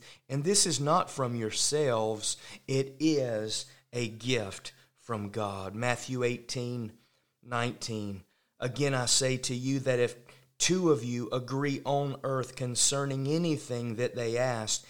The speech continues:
it will be done for them by my Father in heaven." I agree with you. That makes two of us. So in Jesus' name, receive your healing.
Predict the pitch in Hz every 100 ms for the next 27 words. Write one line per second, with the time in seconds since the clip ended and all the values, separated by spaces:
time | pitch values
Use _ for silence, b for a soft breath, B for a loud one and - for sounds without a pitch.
0 | B B 147 156 151 147 135 135 131 120
1 | 143 143 131 127 175 196 151 131 127 123
2 | 123 120 147 165 151 143 135 139 135 123
3 | 117 - 127 117 117 123 107 95 - b
4 | b b b b _ 135 135 131 131 139
5 | 165 160 135 - 117 120 120 139 156 139
6 | 131 - - - 196 147 110 107 104 113
7 | - B B - 147 131 123 120 120 175
8 | 196 196 180 180 - 143 127 123 120 120
9 | 123 - - - 180 135 120 113 - -
10 | B B 120 135 120 101 143 131 110 98